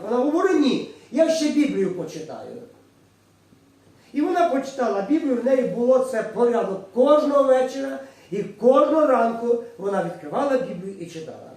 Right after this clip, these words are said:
І вона почитала Біблію, закрила її і лягла спати. Вранці всі повставали, а бабушка щось спить. Мама пішла десь поратися.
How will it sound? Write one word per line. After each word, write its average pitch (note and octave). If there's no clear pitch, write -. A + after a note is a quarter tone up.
І F4
вона F4
почитала G#3+
Біблію, C4+
закрила D4
її A#3+
і C4+
лягла E3
спати. A#2
Вранці G#3+
всі D4
повставали, C#4+
а F#3
бабушка F3
щось -
спить. -
Мама D4+
пішла F#3
десь F3
поратися. A#3+